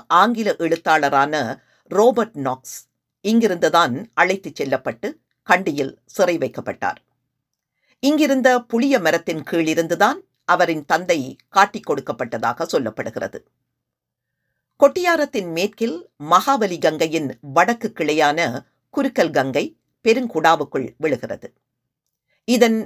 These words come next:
தெற்கு கிளையான வெருகல் ஆறு நாற்பது மைல் தூரம் அம்பு போல் விரைவாகவும் ஆழமாகவும் பாய்ந்து திரிகோணமலையையும் மட்டக்களப்பையும்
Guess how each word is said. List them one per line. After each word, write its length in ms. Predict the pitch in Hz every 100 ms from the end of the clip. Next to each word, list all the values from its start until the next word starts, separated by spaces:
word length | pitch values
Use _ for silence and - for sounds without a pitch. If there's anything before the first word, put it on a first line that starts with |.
| -
தெற்கு 300 | - 262 -
கிளையான 500 | 285 202 175 165 151 156 123 -
வெருகல் 520 | 147 196 240 233 160 -
ஆறு 320 | 139 120 165 - _ _ _ _
நாற்பது 480 | 185 202 285 277 208
மைல் 260 | 175 151 143
தூரம் 380 | 151 151 156 262 _ _ -
அம்பு 280 | 185 233 214
போல் 300 | 175 139 - _
விரைவாகவும் 800 | - 165 202 220 131 117 120 151 - _ -
ஆழமாகவும் 760 | 165 214 185 143 135 123 135
பாய்ந்து 380 | 117 120 135 - 285 _ _ _ _ -
திரிகோணமலையையும் 880 | 302 311 254 190 160 151 151 160 262 -
மட்டக்களப்பையும் 840 | 160 165 233 175 147 147 143 151